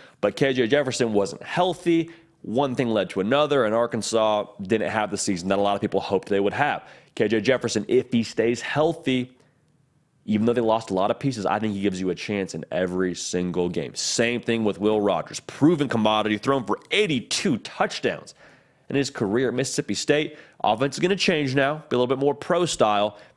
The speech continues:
The over-under win total for both these teams, Arkansas is at seven and a half, Mississippi State, six and a half. So Vegas is telling you, "Hey, make a bowl game." That's great for both these teams. I'll say this.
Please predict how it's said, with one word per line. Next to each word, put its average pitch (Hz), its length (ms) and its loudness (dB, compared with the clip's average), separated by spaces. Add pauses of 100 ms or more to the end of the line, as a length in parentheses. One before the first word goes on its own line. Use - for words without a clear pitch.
(320)
The 120 100 4
over-under 165 460 4
win 120 240 2
total 120 260 4
for 113 140 0
both 110 380 2
these 110 220 2
teams, 110 480 -2
Arkansas 107 460 2
is 104 60 0
at - 120 -4
seven 104 280 0
and 92 80 -2
a 87 40 0
half, 110 460 -4 (1120)
Mississippi 104 320 -4
State, 107 500 0 (420)
six - 340 -2
and 117 80 2
a 110 40 2
half. 110 340 -2 (540)
So - 160 0
Vegas 101 340 2
is 92 80 -8
telling 98 320 0
you, 95 100 0
"Hey, 95 320 0 (1000)
make 101 180 -2
a 95 60 -2
bowl 117 240 2
game." 110 300 0
That's 95 220 -2
great 90 240 -2
for 82 80 -12
both 82 200 -4
these 78 160 -12
teams. 71 300 -14 (1120)
I'll 127 120 2
say 135 220 2
this. 113 340 0